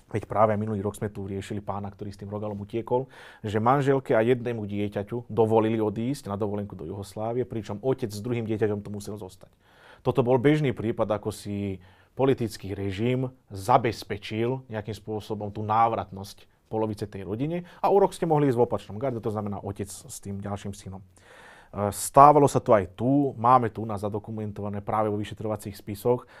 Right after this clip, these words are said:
že mnohokrát sa stane, že odchádzajú rodičia, pričom deti zostávajú tu, v Československu, a tí rodičia sa jednoducho rozhodnú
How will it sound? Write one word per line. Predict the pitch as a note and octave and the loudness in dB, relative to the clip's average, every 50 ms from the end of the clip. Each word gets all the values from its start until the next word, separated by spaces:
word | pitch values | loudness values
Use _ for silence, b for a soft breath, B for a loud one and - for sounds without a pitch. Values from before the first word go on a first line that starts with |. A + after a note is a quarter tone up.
| B B B - | B B B -6
že | G2+ G#2+ | -6 -4
mnohokrát | A2 A2+ B2+ B2 B2 A2+ - A#2 G#2+ G2+ G2+ | -2 0 2 2 2 2 2 0 0 0 0
sa | - G2 | -4 -10
stane, | - - - G#2+ G2+ G#2 G#2+ A2+ B2 C3+ C#3 C3 - - | -10 -6 -4 -2 -2 -2 -2 -2 -4 -4 -6 -10 -14 -18
že | G2+ F#2 F#2+ F#2 G2+ G2 F#2+ G2 F#2+ F#2+ F#2 F#2+ - - | -16 -16 -14 -10 -8 -6 -6 -6 -6 -8 -10 -12 -16 -10
odchádzajú | - A2+ A2 A#2 A#2 - - A2 G#2 G#2+ G2+ G#2 G2+ | -8 -6 -6 -6 -8 -6 -2 0 0 0 0 -2 -4
rodičia, | G2 G2 G2+ G#2 A#2 A2+ - - D#3 D3 C#3+ | -2 -4 -4 -6 -6 -8 -4 -2 0 0 0
pričom | - - A2 - A#2 G#2 G2+ | -2 -6 -10 -10 -8 -8 -4
deti | G2 A#2 G#2 - G#2+ | -4 -4 -4 -4 -10
zostávajú | G2+ G2+ F#2+ - - A2+ G#2 G#2 G2 F#2+ G2+ G2+ - | -12 -12 -14 -8 -6 -4 -4 -4 -4 -6 -8 -10 -4
tu, | - C#3 F3 - - _ _ b b b b b b _ | -4 -4 -4 -4 -10 _ _ b b b b b b _
v | |
Československu, | - G#2+ G#2+ - - B2 - - B2+ C3 C3 C3+ C3+ B2+ - - D3 D3 D3 D3+ B B B B B B B B B B B _ | -8 -8 -8 -6 -6 -8 -6 -2 -2 -2 0 0 -2 -4 -4 -2 0 0 0 -2 B B B B B B B B B B B _
a | - G#2+ G#2+ G#2+ G#2 G#2 | -2 2 2 2 2 0
tí | - B2+ B2 | -2 -4 -2
rodičia | A#2+ B2+ B2 B2+ A#2+ - B2 | 0 0 0 -2 -2 -2 -4
sa | A2 - A#2 | -4 -4 -8
jednoducho | A2 A#2 A2+ G#2+ - B2 | -6 -6 -6 -4 -2 -2
rozhodnú | A2 A2 A2+ A2 G#2+ G#2 G#2 G2+ F#2+ G2+ F#2 F#2+ G2+ G2+ | 0 0 0 -2 -2 -2 -2 -4 -4 -6 -8 -8 -8 -8